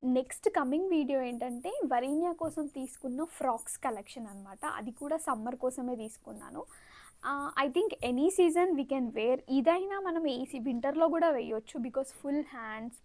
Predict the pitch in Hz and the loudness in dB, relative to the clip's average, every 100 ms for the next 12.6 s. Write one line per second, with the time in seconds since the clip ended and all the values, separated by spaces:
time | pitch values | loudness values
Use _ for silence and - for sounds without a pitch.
0 | - - 302 302 233 214 226 254 254 - | -14 -2 -2 0 -4 -4 -4 -2 -4 -4
1 | 214 196 190 - - - - - - 370 | -8 -8 -6 -8 -8 -14 -20 -12 -2 0
2 | 339 320 277 294 330 311 330 311 330 320 | 2 4 4 6 6 6 6 4 4 4
3 | 320 339 311 - - - 285 277 302 - | 4 2 -2 -8 -14 -6 0 2 2 -2
4 | - _ - - - - - 220 240 - | -10 _ -20 -20 -20 -20 -4 0 0 2
5 | 269 262 - 220 - - 523 - - - | 0 0 -6 -10 -10 -8 -8 -10 -20 -20
6 | - 339 320 320 302 294 466 440 359 - | -6 0 0 2 2 2 0 0 -2 0
7 | 339 311 302 294 - 453 370 247 254 302 | 2 2 0 -2 2 2 4 0 0 -2
8 | 294 285 285 254 254 254 - 247 277 226 | -2 -4 -4 -6 -6 -8 -6 -6 -4 -4
9 | 233 254 277 294 339 339 349 - 247 214 | -4 -6 -8 -6 -6 -4 -6 -2 -4 -4
10 | - - 262 226 - 247 233 240 233 - | -8 -6 -4 -4 -6 -10 -6 -4 -6 -6
11 | 233 208 214 214 190 185 220 294 - - | -10 -8 -10 -12 -14 -16 -14 -12 -12 -18
12 | - - - - 370 | -20 -14 -8 -2 -2